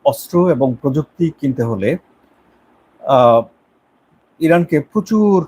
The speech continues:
টাকা খরচ করতে হবে, ডলার খরচ করতে হবে, বা ধরে নিলাম আমি যে ডি-ডলারাইজেশনের আওতায় ইরান ডলার বর্জন করে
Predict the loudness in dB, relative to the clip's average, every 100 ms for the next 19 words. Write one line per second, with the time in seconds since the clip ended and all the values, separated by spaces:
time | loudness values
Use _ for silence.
0 | _ -4 -4 -6 -6 -6 -16 -20 -14 -14
1 | -16 _ _ _ -14 0 4 4 0 -6
2 | -8 -10 -16 -14 -12 -4 -4 0 0 2
3 | 2 2 2 -2 -8 _ _ _ _ -4
4 | -4 0 0 2 4 4 0 -4 -6 -4
5 | -2 -2 -4 -6 -10 -6 -4 -2 -4 -8
6 | _ _ _ -14 0 4 4 2 -2 -2
7 | -8 -6 -6 -6